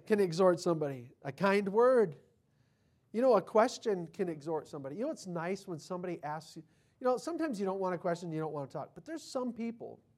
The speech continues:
some of you get like this probably. You, you,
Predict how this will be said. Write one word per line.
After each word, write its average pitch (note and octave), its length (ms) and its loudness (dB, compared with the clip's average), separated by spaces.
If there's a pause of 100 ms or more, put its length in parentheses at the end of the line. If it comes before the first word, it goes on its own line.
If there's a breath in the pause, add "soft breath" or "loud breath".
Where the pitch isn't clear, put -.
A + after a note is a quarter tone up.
(480)
some D#4+ 220 -4
of D#4 100 -2
you D#4+ 180 2
get B3 160 -4
like A#2+ 240 -6
this A2 140 -14
probably. G2 360 -16 (420)
You, C4 280 -10
you, A3 140 -12